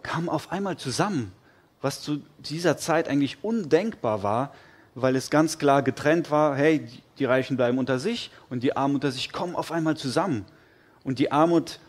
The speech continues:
war besonders hoch. Und die kommen zusammen, ja, die kommen sogar an einen Tisch und essen miteinander. Ja, sogar Sklaven mit ihren Herren. Also vollkommen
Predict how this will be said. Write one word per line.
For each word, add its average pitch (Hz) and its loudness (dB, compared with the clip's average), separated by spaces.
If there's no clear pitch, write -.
war 151 6
besonders 120 0
hoch. 104 -4
Und - -12
die 147 -4
kommen 160 -4
zusammen, 160 4
ja, 147 6
die 139 0
kommen 165 0
sogar 143 4
an 139 4
einen 165 2
Tisch - 2
und 151 2
essen 202 2
miteinander. 117 2
Ja, 143 4
sogar 156 4
Sklaven 185 2
mit 175 -4
ihren 160 4
Herren. 143 2
Also 127 -2
vollkommen 190 2